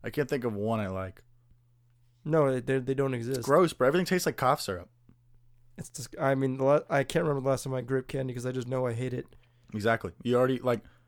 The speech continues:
Speaker 1: every kid has it, like, age five, and they're like, "Never again." That's all I
Speaker 2: <laughs>
Speaker 1: needed.
Speaker 2: Most things I'll try again. Grape candy is not one of those things. Fuck grape candy.
Speaker 1: Yeah.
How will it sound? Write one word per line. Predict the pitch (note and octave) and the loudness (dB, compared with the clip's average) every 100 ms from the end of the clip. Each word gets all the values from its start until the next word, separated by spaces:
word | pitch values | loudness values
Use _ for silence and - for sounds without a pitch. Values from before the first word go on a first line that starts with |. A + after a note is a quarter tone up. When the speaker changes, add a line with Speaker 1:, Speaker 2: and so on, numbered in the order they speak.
| _ - | _ 0
Speaker 1:
every | C3+ E3+ | 4 4
kid | D#3 E3 | 6 6
has | C3 B2 | 8 8
it, | |
like, | B2 A2+ | 6 2
age | A#2 - | 0 4
five, | A#2+ A2 | 6 6
and | G2+ | 4
they're | G#2 | -2
like, | F#2+ - | -4 -6
"Never | G2 F#2 G2 | -8 -6 -6
again." | F#2 F2+ F2 - - - - - | -8 -10 -12 -16 -20 -12 -8 -2
That's | - - G#2 | -2 0 -2
all | G2+ | -2
I | G2+ | -2
Speaker 2:
<laughs> | G2 | -4
Speaker 1:
needed. | F#2 F2+ - - - - - - - | -6 -8 -8 -8 -8 -10 -16 -20 -2
Speaker 2:
Most | D3+ G3 G3 | 4 4 4
things | A3 G3 | 4 4
I'll | F#3+ | 4
try | F3+ E3 | 8 8
again. | E3 D3 E3 F#3+ | 8 8 6 4
Grape | F3+ D#3 D3 | 2 0 2
candy | D#3 D3+ | 0 2
is | C#3 | 0
not | C#3 D#3 | -2 -2
one | D3 | -2
of | C3 | -4
those | B2+ | -4
things. | C#3+ C3 A#2+ - _ _ _ _ | -4 -4 -6 -14 _ _ _ _
Fuck | - F3 D#3+ | 0 2 2
grape | C#3+ C3+ | 0 -4
candy. | - C3+ B2+ A2+ _ | -4 -6 -6 -8 _
Speaker 1:
Yeah. | F#2 | -14